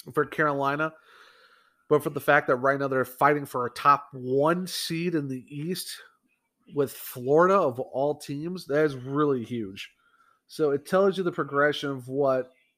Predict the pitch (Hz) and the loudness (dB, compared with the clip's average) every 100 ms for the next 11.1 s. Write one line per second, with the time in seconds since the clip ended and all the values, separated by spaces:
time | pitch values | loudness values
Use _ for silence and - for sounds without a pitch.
0 | _ _ - 135 123 123 120 135 151 139 | _ _ -12 -8 -6 -8 -2 2 2 0
1 | 170 131 123 117 117 135 151 143 147 143 | -6 -6 -6 -6 -2 2 4 4 0 2
2 | 139 127 139 135 123 123 - 131 123 123 | 0 0 -2 -4 -6 -10 -8 -8 -8 -8
3 | 120 _ _ _ _ 127 120 - 123 127 | -12 _ _ _ _ -8 -6 -4 -6 0
4 | 147 156 151 - 151 143 139 135 - 147 | 2 2 -2 -2 0 0 -2 -6 -2 2
5 | 151 147 135 139 131 120 156 147 143 139 | 4 2 0 0 0 -2 2 2 2 0
6 | 131 127 - - _ _ - - _ - | 2 0 -6 -18 _ _ -20 -20 _ -2
7 | 175 185 196 233 175 - 160 151 120 123 | 2 4 8 6 4 2 4 4 2 -4
8 | 113 123 120 110 - 104 104 127 110 - | -4 -6 -4 -8 -8 -8 -6 -6 -6 -4
9 | 117 107 104 - - - _ _ - 135 | -6 -6 -8 -10 -16 -20 _ _ -18 -8
10 | 147 156 208 214 190 180 160 156 151 143 | -4 0 4 4 4 2 4 6 6 4
11 | 143 | 2